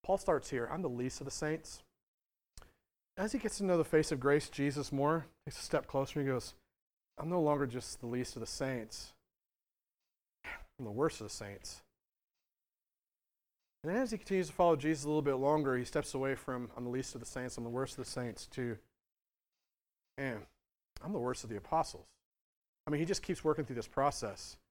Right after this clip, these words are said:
But finally, at the end of the day, what's his last statement? Later in his epistles, you can track it. It's a really interesting study.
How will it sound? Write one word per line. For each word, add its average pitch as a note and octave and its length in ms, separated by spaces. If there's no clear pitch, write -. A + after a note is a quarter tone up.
But - 100
finally, D3+ 300
at B2+ 80
the C3+ 80
end B2 100
of G#2+ 80
the C3 60
day, C3+ 320
what's - 160
his A#2 120
last A#2 240
statement? G#2+ 420
Later B2 320
in C3+ 60
his B2+ 120
epistles, B2 400
you B2+ 60
can C#3+ 100
track A#2+ 360
it. B2 100
It's A#2 140
a C#3+ 40
really B2 140
interesting A#2 300
study. A#2+ 400